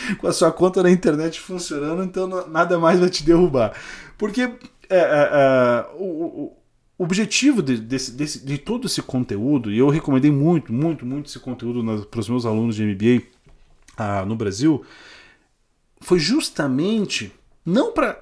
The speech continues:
estimulá-los a saírem da internet. Não, evidente que não.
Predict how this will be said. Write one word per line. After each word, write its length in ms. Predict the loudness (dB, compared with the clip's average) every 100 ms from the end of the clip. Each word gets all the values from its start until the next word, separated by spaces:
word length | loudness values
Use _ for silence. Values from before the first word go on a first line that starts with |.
| _ _ -6
estimulá-los 880 | -4 -2 0 2 4 4 4 2
a 60 | 0
saírem 680 | -2 -2 -2 0 0 2 0
da 80 |
internet. 640 | -2 -8 -20 -20 _ -20 -20 _ _
Não, 380 | -12 -10 -8 -8
evidente 320 | -8 -8 -6
que 80 | -2
não. 240 | 0 -2